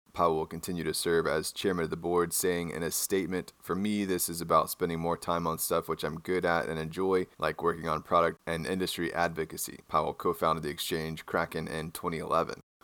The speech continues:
Well, following news of their exploit, Wintermude has stepped up rhetoric, telling the hacker to return, to return the funds or face legal action.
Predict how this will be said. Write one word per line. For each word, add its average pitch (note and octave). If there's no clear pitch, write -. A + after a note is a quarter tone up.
Well, -
following G2
news F#2
of E2
their D#2+
exploit, F#2+
Wintermude E2
has D2
stepped -
up D#2
rhetoric, D#2+
telling E2
the D#2
hacker E2+
to D#2
return, F2
to -
return G2+
the F#2+
funds F#2+
or F2
face -
legal F2+
action. F#2+